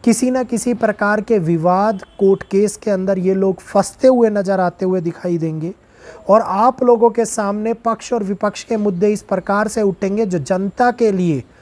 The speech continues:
भलाई का काम करने वाले हैं। मतलब जो छुपी हुई सच्चाई थी वो हमारे सामने निकाल के आने वाली है और इसके बारे में संपूर्ण जानकारी आपको मिलती हुई आने वाली है।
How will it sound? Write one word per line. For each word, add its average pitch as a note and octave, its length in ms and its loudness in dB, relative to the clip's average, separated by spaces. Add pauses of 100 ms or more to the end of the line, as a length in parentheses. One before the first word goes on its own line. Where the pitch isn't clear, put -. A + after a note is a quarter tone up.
(300)
भलाई F#3 420 4
का B3 180 4
काम G#3 260 -2
करने F#3 320 -2
वाले D#3+ 360 0
हैं। D#3 100 -2
मतलब E3+ 340 -2
जो G3 160 0
छुपी G3+ 360 -2
हुई A3 160 2
सच्चाई F#3+ 520 0
थी A#3+ 300 0 (420)
वो C4+ 420 6 (300)
हमारे A#3 400 -2
सामने C#4 580 -4
निकाल A#3+ 380 2
के B3 140 2
आने G#3+ 260 0
वाली G#3+ 300 0
है A#3 80 2
और A#3 140 2
इसके G#3+ 300 -4
बारे G3 240 0
में G#3 140 -4
संपूर्ण G3 480 -4
जानकारी F3 520 0
आपको E3 340 -2
मिलती D#3 320 -2
हुई D3+ 200 0
आने B2+ 220 -4
वाली G#2 280 -14
है। G#2+ 80 -18